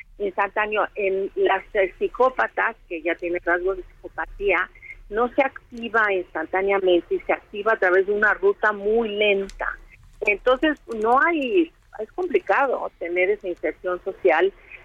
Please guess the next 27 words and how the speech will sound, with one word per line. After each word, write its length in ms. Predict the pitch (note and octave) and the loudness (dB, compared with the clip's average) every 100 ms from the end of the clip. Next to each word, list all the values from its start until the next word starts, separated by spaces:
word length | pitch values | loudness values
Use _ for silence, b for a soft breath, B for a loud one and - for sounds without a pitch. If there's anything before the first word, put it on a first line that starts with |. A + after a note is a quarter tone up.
| - | -6
aunque 340 | F#3 F#3 F3+ F#3+ | 0 0 2 4
ahorita 380 | F#3 F#3+ - A#3 | 2 0 -2 0
las 200 | F#3+ - | 0 -2
investigaciones 880 | E3 E3+ - F3 F#3 F#3+ F#3 G3 - | -10 -8 -4 -4 -2 0 2 0 -4
están 280 | E3 F#3+ F#3 | -4 -2 -2
tratando 400 | G3 G3 G3 F#3 | 0 0 0 0
de 80 | |
entender 340 | E3 E3+ G3+ - _ _ _ - | 0 4 2 0 _ _ _ -4
qué 140 | G#3+ - | -4 -4
sucede 280 | - G#3+ G3+ | -4 0 0
en 140 | G#3 F#3+ | 0 0
la 140 | D3+ | -2
mente, 800 | E3+ G#3 G#3+ G3+ - G3+ G3 F#3 | -2 0 0 -2 -6 -4 0 0
en 100 | D3+ | 0
las 160 | D#3 - | -2 -4
emociones, 840 | F3 E3 F3+ - G#3 G3+ G3 A3 C#4 - B B | -8 -8 -8 2 4 4 4 2 0 -6 B B
y 140 | A#3 G#3 - | -8 -8 -8
si 120 | G#3 - | -10 0
tú 300 | B3+ C4+ C4+ | 4 6 6
atiendes 720 | B3 - A#3+ A#3+ A#3 A3+ G3 - - G4 - | 2 -2 0 0 2 2 0 -4 -14 -6 2
estos 340 | G#3+ G#3 B3 | 2 2 -4
casos 380 | - A3 A3 G#3+ | -2 -4 -4 -8
desde 220 | F#3+ F3 F3 | -10 -12 -8
muy 260 | F3+ G#3 | -4 -4
temprana 440 | - A#3+ - G#3 - | -4 -6 -4 -4 -4
edad, 360 | G#3 G3 E3 F#3+ | -2 0 0 -2
porque 320 | - F3+ F3 | -8 -14 -14